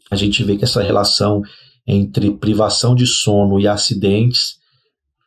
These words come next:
ela é bem presente aí na nossa sociedade.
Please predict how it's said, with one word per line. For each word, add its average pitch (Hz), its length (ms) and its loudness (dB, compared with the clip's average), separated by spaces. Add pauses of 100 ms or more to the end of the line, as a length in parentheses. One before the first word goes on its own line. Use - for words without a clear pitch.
(420)
ela 101 380 0
é 101 100 4
bem 104 240 0
presente 104 520 0
aí 104 80 2
na 101 100 0
nossa 98 220 -2
sociedade. 95 920 -2